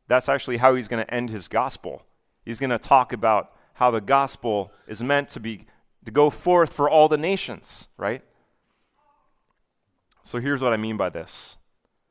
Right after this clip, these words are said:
That God's vision for the temple was always multi-ethnic. It was not just limited to the nation of Israel, right? God's vision for the temple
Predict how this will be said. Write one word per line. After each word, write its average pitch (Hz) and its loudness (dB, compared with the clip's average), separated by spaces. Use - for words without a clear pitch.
That 113 -4
God's 127 4
vision 135 -6
for 123 -6
the 107 -10
temple 131 -8
was 120 -4
always 151 2
multi-ethnic. 143 -6
It 151 -2
was 156 -4
not 180 0
just 175 -8
limited 156 -4
to 170 -8
the 160 -6
nation 139 -6
of 151 -2
Israel, 180 -4
right? 143 -2
God's 151 4
vision 151 -2
for 156 -6
the 135 -8
temple 131 -2